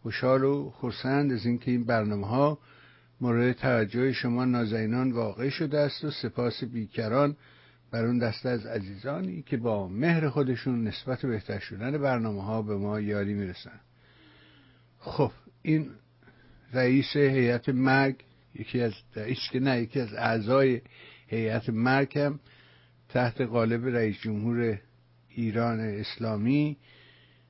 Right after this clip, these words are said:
به نیویورک اومد و مطابق معمول عده‌ای هم در نیویورک در مقابل سازمان ملل و هتل اقامت اینها، اه، جمع شده بودن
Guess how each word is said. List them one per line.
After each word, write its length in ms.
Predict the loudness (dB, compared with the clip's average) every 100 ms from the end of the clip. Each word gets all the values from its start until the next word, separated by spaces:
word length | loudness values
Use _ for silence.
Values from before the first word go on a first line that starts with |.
| _ _
به 280 | 0 0 2
نیویورک 480 | 4 6 6 4 0 -18
اومد 100 | -20 -20 -20 -20 _ _ _ _ _ _ _ _ _ _ _ _ _ -2
و 320 | 2 4 4 2
مطابق 440 | -2 2 2 4
معمول 760 | 2 4 4 4 4 4 0 -4 -16 _ _ _ -10
عده‌ای 400 | -4 0 2 2
هم 360 | 2 0 0 -2
در 180 | 0 0
نیویورک 580 | 0 0 2 2 2 0 -12 _ _
در 180 | -4 -2
مقابل 760 | -2 -2 -4 -2 -2 0 0 -2 -8 -20 -4
سازمان 460 | -4 -2 -2 0
ملل 420 | 0 -2 0 0 0
و 200 | -2 -6 -8
هتل 540 | -10 -4 -2 0 -2 -6 _ _ _ -20 _ _ _ _
اقامت 540 | -8 -4 -2 0 -2 -2
اینها، 520 | -2 -2 -2 0 0
اه، 80 | -2 -10 _ _ _ _ _ _ -16 -14 -14 -16 _ -20 _ _ -2
جمع 280 | 4 4
شده 280 | 2 -2 -4
بودن 360 | -4 -6 -8